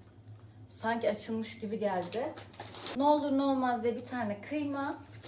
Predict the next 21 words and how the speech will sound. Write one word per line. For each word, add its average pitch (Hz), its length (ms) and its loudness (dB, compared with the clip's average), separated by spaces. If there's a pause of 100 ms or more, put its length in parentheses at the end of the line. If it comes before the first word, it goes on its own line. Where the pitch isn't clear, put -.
(380)
Piliç 277 360 -2
fümeden 285 560 4
iki - 240 -8
tane 220 240 2
aldım. 202 340 2
Eşimle 226 580 0
ben 240 340 4
yeriz 240 420 2
ama 226 240 2
babalar 226 420 4
yemez. 226 420 2 (260)
Şöyle 254 340 0
bir 247 80 -6
tane 247 340 0
beyaz 233 340 6
peynir 208 360 -2
aldım, 180 420 0
tam 180 260 -4
yağlı. 170 420 -2 (880)
Salçam 269 760 2
var 320 180 6